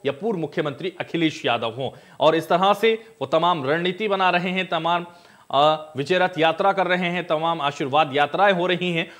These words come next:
और इन यात्राओं के जरिए वोट साधने की कोशिश की जा रही है।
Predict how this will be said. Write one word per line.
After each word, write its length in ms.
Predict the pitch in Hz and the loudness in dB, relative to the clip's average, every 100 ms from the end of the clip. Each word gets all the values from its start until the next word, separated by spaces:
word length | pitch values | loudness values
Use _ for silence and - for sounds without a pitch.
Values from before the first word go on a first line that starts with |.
| - | -8
और 160 | - 156 | 0 0
इन 140 | 175 | 2
यात्राओं 380 | 170 165 185 202 | 2 2 2 0
के 160 | 196 165 | 0 -2
जरिए 520 | 147 202 185 113 - _ 135 | 2 4 4 2 -4 _ 2
वोट 220 | 196 254 | 4 4
साधने 400 | 196 170 156 170 | 4 2 2 -2
की 120 | 165 | -6
कोशिश 420 | 160 156 147 208 | -4 -4 -4 -8
की 200 | - 180 | -6 -6
जा 220 | 160 143 | 0 2
रही 260 | 131 127 147 | 2 0 -2
है। 260 | 117 135 | 0 0